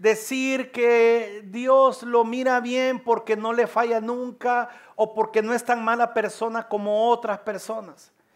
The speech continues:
De acuerdo al diccionario, un criminal es una persona que ha cometido un crimen o delito.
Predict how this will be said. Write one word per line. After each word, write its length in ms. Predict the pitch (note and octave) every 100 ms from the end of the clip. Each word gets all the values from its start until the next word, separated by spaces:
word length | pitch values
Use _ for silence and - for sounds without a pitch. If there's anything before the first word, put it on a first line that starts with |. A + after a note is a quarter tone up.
| _ _
De 140 | - G#3
acuerdo 540 | A3 - B3+ C4 B3+
al 80 | B3+
diccionario, 840 | A3+ - G#3+ F#3+ A3 A#3 G3 F3+
un 140 | G3 A3+
criminal 500 | A3+ G#3+ G3+ A3 A3
es 140 | G#3
una 200 | G#3+ A3
persona 360 | G3+ F#3+ G#3 G#3+
que 100 | G#3+
ha 80 |
cometido 420 | G#3+ G3+ F#3 G#3 G#3
un 120 | G3
crimen 560 | - A3 A3+ A3 G#3 -
o 140 | F#3
delito. 540 | F#3+ F#3+ A#3+ B3 C#3